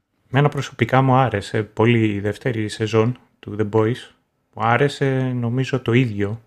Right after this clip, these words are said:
με, με την πρώτη. Συνεχίζει πάλι και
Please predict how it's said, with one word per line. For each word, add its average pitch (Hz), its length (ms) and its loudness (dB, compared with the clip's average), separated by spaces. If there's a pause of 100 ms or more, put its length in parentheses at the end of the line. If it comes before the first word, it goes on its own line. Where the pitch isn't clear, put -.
με, 110 800 -4
με 104 120 -6
την 101 120 -6
πρώτη. 117 540 -2 (600)
Συνεχίζει 120 760 -2
πάλι 107 380 0
και 107 500 -8